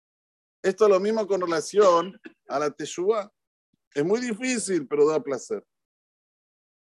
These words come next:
Tenemos aquí en la Perashá tres niveles que había de, de,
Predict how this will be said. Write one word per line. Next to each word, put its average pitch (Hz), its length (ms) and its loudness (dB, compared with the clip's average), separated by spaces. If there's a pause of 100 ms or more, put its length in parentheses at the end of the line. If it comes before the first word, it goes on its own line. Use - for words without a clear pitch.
(160)
Tenemos 208 440 6
aquí 202 320 2
en 240 80 -2
la 202 160 4
Perashá 190 680 -2 (680)
tres 233 240 4
niveles 214 760 4
que 147 80 -6
había 147 360 0
de, 127 460 -2
de, 110 540 -6